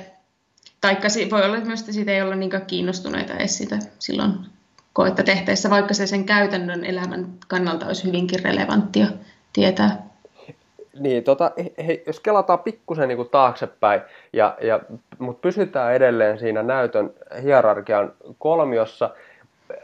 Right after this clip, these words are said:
Speaker 2: Me, me ollaan niinku, me ollaan nyt kritisoitu vähän niinku, tai nyt kritisoitu, mutta,
Speaker 1: Mm.
Speaker 2: katsottu kriittisesti näitä R C T-tutkimuksia.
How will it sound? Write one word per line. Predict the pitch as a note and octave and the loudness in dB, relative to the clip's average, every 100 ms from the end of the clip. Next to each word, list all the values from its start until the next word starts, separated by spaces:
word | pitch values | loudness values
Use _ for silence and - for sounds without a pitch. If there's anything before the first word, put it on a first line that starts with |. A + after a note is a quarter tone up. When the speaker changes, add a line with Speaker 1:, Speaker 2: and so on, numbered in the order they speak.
| - - | -14 -10
Speaker 2:
Me, | C#3+ C#3+ - | 0 2 4
me | C3+ | 6
ollaan | D3 D#3 | 6 6
niinku, | D#3 D3+ C#3+ | 4 2 0
me | - - - | 0 -8 0
ollaan | D3 D#3+ | 2 0
nyt | D#3+ | -4
kritisoitu | - F3+ F3+ D#3 C#3 B2 A#2+ - | -4 -4 -2 2 2 2 -2 -6
vähän | C3 C3 B2+ | -8 -6 -4
niinku, | B2 A#2+ A2 - - | -4 -4 -6 -6 -8
tai | F2 | -4
nyt | B2 | -4
kritisoitu, | - B2 B2 B2 C3 A#2+ | -4 -4 -2 0 0 0
mutta, | A#2+ B2 B2 | -4 -4 -6
Speaker 1:
Mm. | - A#2+ A2 G#2 G#2 A2 | -6 -10 -6 -4 -2 -4
Speaker 2:
katsottu | - B2+ B2+ B2+ | -2 -2 -2 -6
kriittisesti | - D#3+ D3+ - A#2+ A2+ | -4 -2 -2 -4 -6 -4
näitä | G#2 A#2+ C#3+ | -4 -2 -2
R | |
C | C#3 A2+ | 0 0
T-tutkimuksia. | A2 G#2+ C3 C3 A#2 G#2+ - A#2 | 0 -2 -4 -6 -8 -10 -4 -2